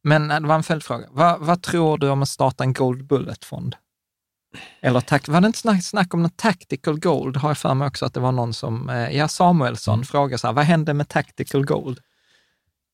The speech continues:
Speaker 2: Eh, ja, lite av min, min, min, eh, grej är ju att hit-, hitta på eller skapa, ha, eh, innovation och kreera nya fonder, och, eh, jag får ju försöka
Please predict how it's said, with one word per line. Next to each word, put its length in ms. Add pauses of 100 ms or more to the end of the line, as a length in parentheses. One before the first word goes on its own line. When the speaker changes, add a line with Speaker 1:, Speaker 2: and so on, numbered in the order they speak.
(120)
Speaker 2:
Eh, 560 (240)
ja, 140
lite 240
av 60
min, 260
min, 360
min, 320
eh, 380 (540)
grej 440
är 40
ju 160
att 400
hit-, 140 (300)
hitta 300
på 340
eller 100
skapa, 440 (280)
ha, 260
eh, 320
innovation 800
och 180 (180)
kreera 460
nya 400
fonder, 560
och, 220 (240)
eh, 300
jag 140
får 100
ju 40
försöka 500